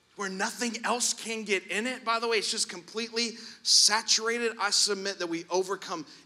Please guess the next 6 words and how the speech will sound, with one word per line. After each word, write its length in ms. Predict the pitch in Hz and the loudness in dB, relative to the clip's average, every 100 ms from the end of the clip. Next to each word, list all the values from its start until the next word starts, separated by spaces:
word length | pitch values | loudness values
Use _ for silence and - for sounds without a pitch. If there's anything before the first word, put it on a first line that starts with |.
| - | -6
insecurity 1080 | 190 - - 175 170 - 233 240 220 147 139 143 - _ _ _ _ _ _ _ _ _ _ _ _ - | 0 4 4 4 2 0 0 2 0 -2 -10 -14 -20 _ _ _ _ _ _ _ _ _ _ _ _ -8
when 100 | 160 | -2
we 80 | 180 | 2
saturate 760 | - 202 190 - 196 190 180 170 | 4 4 2 0 2 0 -2 0
our 160 | 180 | 0
mind 500 | 180 180 165 151 143 | 2 -2 -2 -2 -6